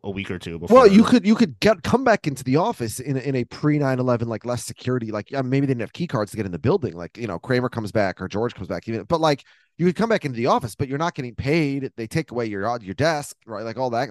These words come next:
Speaker 2: you know, fine, you find some
Speaker 1: Right.
Speaker 2: random place to sit. But, like, again, you're not getting a paycheck. And, and if, if that's a situation where you know that you're fired, he or she doesn't even know she's fired. You know,
Speaker 1: Yeah.
Speaker 2: it's almost like, um, um,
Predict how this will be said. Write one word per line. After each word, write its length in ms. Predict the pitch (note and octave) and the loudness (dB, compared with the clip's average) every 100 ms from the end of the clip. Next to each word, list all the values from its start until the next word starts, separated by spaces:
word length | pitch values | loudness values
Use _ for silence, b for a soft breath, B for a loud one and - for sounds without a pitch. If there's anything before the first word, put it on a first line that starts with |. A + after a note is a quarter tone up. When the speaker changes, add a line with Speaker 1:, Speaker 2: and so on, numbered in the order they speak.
| F#2+ | -6
Speaker 2:
you 80 | D3+ | -4
know, 140 | A2 | -4
fine, 240 | - D3 A#2+ | 0 -2 0
you 80 | |
find 240 | A2+ C#3+ C#3 | -4 -4 -4
some 100 | C3 | -6
Speaker 1:
Right. 40 | |
Speaker 2:
random 180 | B2+ B2 | -6 -4
place 180 | B2 A2+ | -6 -6
to 80 | G2+ | -8
sit. 240 | - A#2 - | -6 -6 -4
But, 80 | |
like, 120 | G2 G#2 | -8 -4
again, 280 | D#3+ A2+ - B | -4 -4 -6 B
you're 80 | C#3+ | 0
not 100 | G#3+ | 0
getting 160 | G#3+ C3 | 0 -2
a 40 | |
paycheck. 420 | D3+ G3+ A2+ F#2 | -2 -2 -4 -6
And, 100 | A2+ C3+ | -8 -8
and 140 | B2+ b b - _ _ b b | -10 b b -20 _ _ b b
if, 180 | E3 C3+ _ | -2 -2 _
if 220 | - F#3 | -4 0
that's 240 | G#3 A#3 G3 | 2 0 -4
a 20 | |
situation 320 | - F3+ C3+ | -8 -8 -4
where 100 | B2+ | -2
you 180 | C3 D3 | 0 4
know 200 | D3+ B2 | 4 4
that 120 | E2+ | 0
you're 100 | D#2+ | -14
fired, 300 | C2 A1+ C#2 | -14 -12 -10
he 100 | G#2+ | -6
or 60 | E3 | -6
she 120 | - | -6
doesn't 160 | B2+ G#2+ | -8 -6
even 140 | G2+ | -2
know 160 | B2 C#3 | 0 0
she's 220 | - F#2 | -4 -12
fired. 400 | D#2 D2+ D#2+ - | -10 -10 -12 -14
You 100 | - | -16
know, 80 | D2+ | -10
Speaker 1:
Yeah. 80 | F2+ | -6
Speaker 2:
it's 100 | D3+ | -4
almost 260 | C#3+ C#3+ | -2 -2
like, 220 | C3 A#2 - | -2 -2 0
um, 260 | G2+ F#2+ F2 | -2 -2 -6
um, 320 | G2 F#2+ F#2 | -6 -6 -8